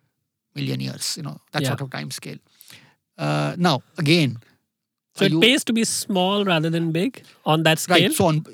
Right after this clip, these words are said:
Speaker 1: both of these grounds, I was going to say, it might be a better bet to scale down rather than to <laughs> become bigger.
Speaker 2: <laughs> No, that's interesting. Sujata, why don't we end with you?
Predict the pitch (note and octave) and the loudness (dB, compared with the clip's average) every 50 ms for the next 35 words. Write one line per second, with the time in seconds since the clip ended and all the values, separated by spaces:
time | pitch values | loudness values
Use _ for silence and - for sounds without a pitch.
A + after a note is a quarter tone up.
0 | - - - - - E3+ D3+ F3 C#4 C#4+ C#4+ B3+ F3 F#3 F3 D3+ D3 D#3 D#3 D3+ | -20 -20 -18 -12 -8 -4 0 0 2 2 2 2 2 2 0 2 2 2 2 2
1 | C#3+ - D3+ C#3 C3+ E3+ E3+ D#3 E3+ D3 - G3+ D#3+ B2+ B2+ C3+ - - _ _ | 2 0 -2 -2 -2 -2 0 0 -2 -2 0 0 -2 -2 -4 -8 -12 -18 _ _
2 | _ - - - D3+ D3 - _ _ - E3+ E3+ D#3 D#3+ E3 D#3+ D3 D3 D3+ D3 | _ -16 -10 -8 -8 -8 -8 _ _ -4 -2 -2 -2 0 -2 0 0 0 0 0
3 | F3+ F3 D#3+ D3+ D#3+ D#3+ - - - D#3 C#3+ - - - D#3+ D#3+ D#3 D3+ C#3 D3 | 0 -2 0 0 -2 -2 -4 -6 -8 -8 -8 -6 -4 -2 0 2 2 2 2 2
4 | D#3 D#3 D3+ D3+ D3+ D3 D#3+ D3+ C#3 C#3 C#3 C3+ C3 C#3+ D3 C#3+ - C#3+ C#3+ A#2+ | 2 2 0 0 -2 -4 -6 -6 -6 -4 -4 -4 -4 -6 -6 -6 -8 -8 -10 -10
5 | - - - - - - - B3 G3 - - B3 - - - - - C3+ - - | -12 -14 -14 -14 -14 -4 -2 -2 0 0 0 0 -2 0 -2 -2 -2 -2 -2 -4
6 | - - - - - - _ - G#3+ E3 C#3+ C3+ A#2+ - - - _ _ _ _ | -4 -6 -6 -10 -20 -8 _ -2 0 0 0 -2 -4 -6 -10 -20 _ _ _ _
7 | _ _ _ _ _ _ _ _ - D#3+ D#3+ E3 D#3+ D#3+ E3 - - F3+ F3+ E3+ | _ _ _ _ _ _ _ _ -6 -2 -2 0 0 0 0 0 0 -2 -2 0
8 | F3+ F#3 F#3 - - E3 D#3+ - F3 F3 G3 G#3 G3+ - F3 D3+ D3 D#3+ F#3 B3 | -2 -2 -2 -4 -4 -6 -4 -4 -4 -2 -2 -2 -2 -2 -2 -2 -2 -2 -2 -4
9 | B3+ - - F3 E3 E3+ F3 E3 D#3+ D3 - - D#3+ D#3+ D3 C3 A#2+ | -6 -4 -2 -2 -2 -2 -2 -2 -4 -6 -6 -4 -4 -2 -2 -4 -6